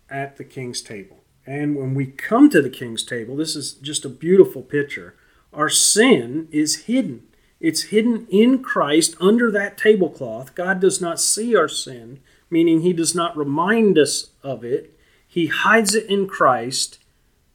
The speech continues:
as we are elevated to a place in the family of God and made joint heirs with Christ our Lord. Now, I also want us to see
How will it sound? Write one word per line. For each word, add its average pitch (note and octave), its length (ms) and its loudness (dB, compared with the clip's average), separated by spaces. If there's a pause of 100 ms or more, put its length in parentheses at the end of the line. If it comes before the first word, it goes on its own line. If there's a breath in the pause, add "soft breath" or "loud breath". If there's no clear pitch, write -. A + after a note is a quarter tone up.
(400)
as B2+ 220 -10
we D3+ 160 2
are C#3+ 260 -2
elevated C3+ 880 4
to B2+ 160 -12
a A#2+ 60 -12
place E3+ 440 -4
in F3 80 -4
the E3 80 -8
family D#3 460 -8
of D3 200 -10
God G#2 420 -10
and A2+ 200 -16
made A2+ 300 -14
joint C#3 420 -8
heirs G2+ 400 -16
with G#2+ 220 -18
Christ G2+ 400 -20
our G#2 120 -20
Lord. G#1 340 -20 (600)
Now, C3+ 420 -4 (520)
I D3 120 -10
also G3 460 4
want D#3 280 2
us C#3+ 160 -4
to - 180 -6
see B2 560 -4